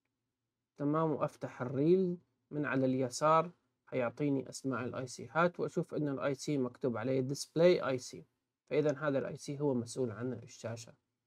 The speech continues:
مثل ما شفنا الممانعات جميعها سليمة، فلازم نفصل البوردتين، والبوردتين في الأساس في عليها شغل سابق،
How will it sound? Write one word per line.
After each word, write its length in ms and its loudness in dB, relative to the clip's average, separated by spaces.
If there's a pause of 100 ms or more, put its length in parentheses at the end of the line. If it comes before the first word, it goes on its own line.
(440)
مثل 260 0
ما 160 0
شفنا 340 0
الممانعات 540 4
جميعها 460 0
سليمة، 440 2
فلازم 840 4
نفصل 260 -6
البوردتين، 540 2
والبوردتين 680 6
في 80 -6
الأساس 680 -2
في 140 2
عليها 360 0
شغل 340 -2
سابق، 440 4